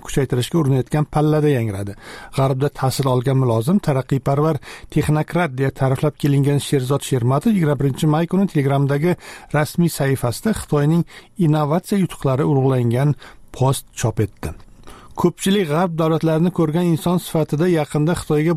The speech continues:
borganimda rivojlanish va innovatsiya bo'yicha Xitoy nafaqat orqada emasligi, balki ko'pchilik iqtisodiy rivojlangan davlatlardan ancha oldinda ekanligiga guvoh bo'ldi. Masalan, Shenzhen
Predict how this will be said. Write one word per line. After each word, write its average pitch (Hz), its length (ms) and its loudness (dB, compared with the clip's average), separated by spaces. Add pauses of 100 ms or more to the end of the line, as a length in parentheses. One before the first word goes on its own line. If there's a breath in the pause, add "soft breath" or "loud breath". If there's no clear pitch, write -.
borganimda 143 540 0
rivojlanish 147 600 0
va 160 100 0
innovatsiya 156 480 0
bo'yicha 151 340 0
Xitoy 170 260 0 (120)
nafaqat 156 380 -2 (120)
orqada 175 320 0 (100)
emasligi, 185 460 0 (100)
balki 143 240 0 (100)
ko'pchilik 160 420 0 (380 loud breath)
iqtisodiy 156 500 0
rivojlangan 151 640 0
davlatlardan 147 540 0 (120)
ancha 165 220 0 (100)
oldinda 147 440 0
ekanligiga 143 500 0 (100)
guvoh 139 260 2 (120)
bo'ldi. 110 200 0 (120)
Masalan, 139 360 0 (440 loud breath)
Shenzhen 147 500 0